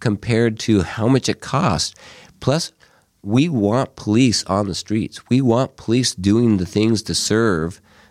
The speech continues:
the public. And sitting at a speed trap is not that thing.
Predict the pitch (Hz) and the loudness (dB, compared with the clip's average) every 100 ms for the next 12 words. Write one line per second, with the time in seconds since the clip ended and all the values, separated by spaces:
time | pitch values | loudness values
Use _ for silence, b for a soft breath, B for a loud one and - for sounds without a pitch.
0 | _ 92 - 131 123 - - b b b | _ -4 -2 -2 -2 -4 -10 b b b
1 | b 107 104 - _ _ - - - - | b -4 -4 -6 _ _ -20 -10 -2 0
2 | 123 180 165 131 - - 156 160 90 80 | 0 2 2 0 -2 0 0 0 0 0
3 | 90 _ _ _ _ - 104 107 117 123 | -2 _ _ _ _ -4 -2 0 0 0
4 | 123 117 - 131 87 67 | -4 -4 -4 -4 -4 -8